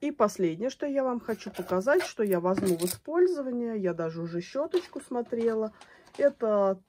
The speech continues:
тушь от Париса. Я про нее слышала, ну, скажу честно, меня заинтересовал дизайн. Я уже давно на эту тушь смотрю, вот на такую красоту. И потом я услышала хорошие отзывы на нее.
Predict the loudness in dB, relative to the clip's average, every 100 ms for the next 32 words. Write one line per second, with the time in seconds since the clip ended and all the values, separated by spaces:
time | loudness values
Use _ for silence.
0 | _ -4 -2 -4 -6 -8 -6 -2 -2 -2
1 | -4 -6 -6 -8 -10 _ -6 0 2 2
2 | 0 2 2 2 -2 -4 -2 -2 -2 -4
3 | -8 -16 -14 -4 0 0 -2 -4 -4 -4
4 | -6 -8 -4 2 2 2 0 -2 -6 -6
5 | -4 -2 -2 -4 -6 -8 -16 -20 _ _
6 | _ _ _ 0 2 2 2 2 0 -6
7 | -8 -10 -2 -2 -2 -8 -8 -6 -6 -4
8 | -4 -4 -6 -6 -4 -4 -4 -8 -6 -8
9 | -4 -6 -6 -10 _ -20 -20 _ _ _
10 | -8 -6 -4 -2 -4 -8 _ -2 2 2
11 | 4 4 2 0 0 0 0 -4 -4 -4
12 | -4 -2 0 0 -4 -2 0 0 0 -4
13 | -2 -2 -2 -2 -2 -2 -4